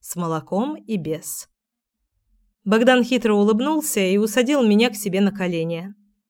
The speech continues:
Взял вилку и принялся кормить как маленькую. А свободной рукой забрался под футболку и поглаживал спину, отчего по телу разлилось приятное тепло и побежали крохотные мурашки.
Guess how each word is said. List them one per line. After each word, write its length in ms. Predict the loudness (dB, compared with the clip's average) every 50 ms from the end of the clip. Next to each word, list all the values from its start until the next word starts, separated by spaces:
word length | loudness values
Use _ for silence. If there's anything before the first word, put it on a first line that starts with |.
| _ _ _ _ _ _ _ _ -10
Взял 360 | -6 -2 2 4 6 6 6
вилку 440 | 4 2 2 2 0 0 -2 0 0
и 100 | 0 0
принялся 600 | 2 0 0 2 2 0 0 -2 -2 -2 -4 -2
кормить 520 | 0 0 2 2 4 4 2 2 0 -4 -6
как 220 | -6 -6 -4 -2
маленькую. 960 | 0 0 2 2 2 0 0 0 -2 -4 -4 -6 -4 -4 -4 -4 -6 -10 -14 -16 -20 _ _ _ _ _ _ _ _ _ _ _ _ -6
А 100 | -6 -4
свободной 540 | 0 2 4 6 6 6 6 6 4 4 4
рукой 300 | 2 2 4 4 4 4
забрался 480 | 4 2 2 4 2 2 2 0 -6
под 160 | -8 -8 -10
футболку 800 | -8 -4 -2 -2 0 0 0 0 -2 -4 -8 -8 -6 -6 -6 -8 -12 -14 _
и 120 | -2 -2 -2
поглаживал 640 | 0 0 0 2 2 2 2 2 2 0 0 0 -2
спину, 520 | -4 -10 _ -10 -8 -8 -6 -6 -8 -10 -12 -16 _ _ _ _ _ _ _ _ _ _ _ _ _ _ _ _ -6
отчего 400 | -6 -4 -4 -2 -2 0 0 0
по 140 | 0 -2
телу 360 | -6 -2 0 0 2 2 2 2
разлилось 600 | 2 0 0 0 0 2 2 2 2 0 -4 -8
приятное 560 | -4 -2 0 0 0 -2 0 0 0 0 0
тепло 400 | -2 -8 -10 -6 -6 -4 -4 -4
и 160 | -6 -6 -6
побежали 460 | -4 -2 -2 0 0 0 0 0 0
крохотные 520 | -2 -2 -4 -2 -4 -4 -4 -2 0 2 2
мурашки. 760 | 2 2 0 0 -2 -4 -8 -12 -14 -14 -14 -14 -18 -20